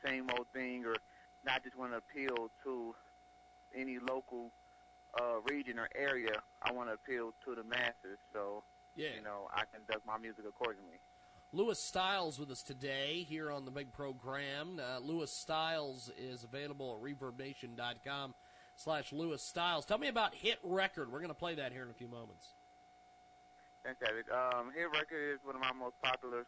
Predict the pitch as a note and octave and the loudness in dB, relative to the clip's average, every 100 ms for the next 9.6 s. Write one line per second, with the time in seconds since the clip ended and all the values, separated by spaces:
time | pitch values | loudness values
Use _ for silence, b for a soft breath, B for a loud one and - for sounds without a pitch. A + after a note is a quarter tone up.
0 | - A#2 A2+ A2+ A2 B2 - G#2 F#2 F2+ | -2 0 0 -2 -6 -12 -6 -2 2 2
1 | G#2 A#2 G2+ G2+ - - G2 G2 G#2 G#2 | 0 -4 -8 -10 -12 -10 -6 -6 -4 -4
2 | G#2+ G#2+ - B B B - A#2+ A#2 A#2+ | -2 -4 -8 B B B -12 0 0 0
3 | A#2 A#2+ A#2+ - B2+ B2 A#2 A#2 A#2+ A#2 | 0 0 0 0 0 2 4 4 4 4
4 | A#2 A2 G#2+ G#2+ A#2+ A#2 A2 A2 A2+ A2+ | 4 4 2 -2 -6 -4 -4 -4 -6 -8
5 | A2 - A#2+ A#2+ B2 - - - - - | -10 -10 -6 -4 -6 -10 -20 -20 -20 -20
6 | - - - - D3+ E3 F3 E3 F3 E3+ | -20 -20 -20 -4 2 2 4 0 2 0
7 | E3+ D#3+ C#3+ B2 C#3 C#3 C3+ - B2+ B2+ | 0 2 4 4 4 4 4 4 4 2
8 | B2+ C3 - C3+ C#3 C3+ B2 - - C#3 | 0 -2 -6 -4 -2 -4 -8 -10 -8 -8
9 | - D3 C3+ B2+ B2 B2+ | -6 -4 0 2 2 0